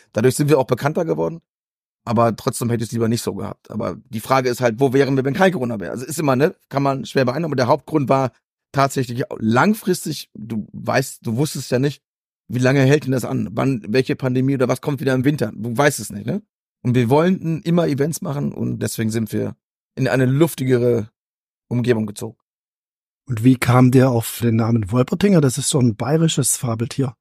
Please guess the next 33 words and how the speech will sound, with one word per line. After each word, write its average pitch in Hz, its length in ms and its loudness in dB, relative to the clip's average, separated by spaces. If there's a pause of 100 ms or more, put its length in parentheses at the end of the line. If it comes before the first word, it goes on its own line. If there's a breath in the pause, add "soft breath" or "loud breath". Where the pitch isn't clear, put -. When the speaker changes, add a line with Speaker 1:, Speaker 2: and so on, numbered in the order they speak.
(460)
Speaker 1:
Das 147 180 -4
ist 196 160 -2
ein 156 80 0
bayerisches 180 380 -2
Fabelwesen, 127 520 -2
genau. 151 220 0 (200 loud breath)
Das - 220 0
kommt 208 240 2
tatsächlich 202 320 -4
noch 180 160 -2
aus 156 320 0
unserer 131 300 2
Rollenspielzeit. 185 880 0 (420)
Ein - 20 -20
Kollege 160 300 2
von 165 180 0
mir, 170 480 -4
der 131 180 2
so 143 100 2
ein 131 100 2
bisschen 185 320 2
nicht 147 160 -4
daran 113 220 -2
schuld 180 240 0
ist, 214 100 -8
aber 131 160 0
der 123 80 2
dafür 127 220 0
gesorgt 127 240 0
hat, 139 80 -2
dass 139 80 -4
ich 131 120 -6
mit 131 240 -6